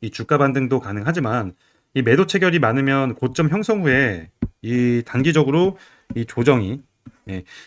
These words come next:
이 조정이 좀 나올 수밖에 없거든요. 그래서 현대로템은 지금도 반등 가능한 이 호재들이 많지만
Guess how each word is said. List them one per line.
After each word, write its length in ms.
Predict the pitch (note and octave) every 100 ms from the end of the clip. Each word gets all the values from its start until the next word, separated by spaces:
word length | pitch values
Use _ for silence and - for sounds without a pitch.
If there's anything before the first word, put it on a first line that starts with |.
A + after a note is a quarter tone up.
| _
이 60 | A#2
조정이 520 | B2+ D#3+ E3+ E3 D3+
좀 140 | D3+
나올 200 | A2+ C3+
수밖에 300 | D#3+ D#3 D3+
없거든요. 520 | G#2 - F#2+ F#2 D#3+ - _ _
그래서 240 | G#2+ B2
현대로템은 600 | C3+ G3 G3 - D#3+ D#3+
지금도 720 | - A#2 D3+ D3+ D3+ D3 D3+
반등 380 | D3 B2 C3+ E3
가능한 520 | D#3 A#2+ C#3+ A2 E3+ - _ _
이 40 | A#2
호재들이 480 | A2+ F#3 E3+ E3+ E3
많지만 600 | F2+ G2+ - A#2+ B2